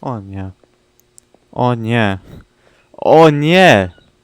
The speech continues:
O nie! Może nie będzie żadnej anomalii, po prostu sobie pójdę. O nie.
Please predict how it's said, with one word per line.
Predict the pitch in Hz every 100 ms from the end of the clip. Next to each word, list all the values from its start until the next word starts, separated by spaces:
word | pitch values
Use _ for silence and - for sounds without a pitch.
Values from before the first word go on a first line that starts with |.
| _ _ _ _ _ _ - _ _ _
O | 131 117
nie! | 98 107 123 131 98 90 _ - - _ _ _ _ -
Może | 104 123
nie | 131
będzie | 135 151 120
żadnej | 110 113 101 101
anomalii, | 98 104 104 104 104 104
po | -
prostu | 107 -
sobie | - 107
pójdę. | - 110 95 92 _ _ _ _ _ _ _
O | 113 104 92
nie. | 90 92 92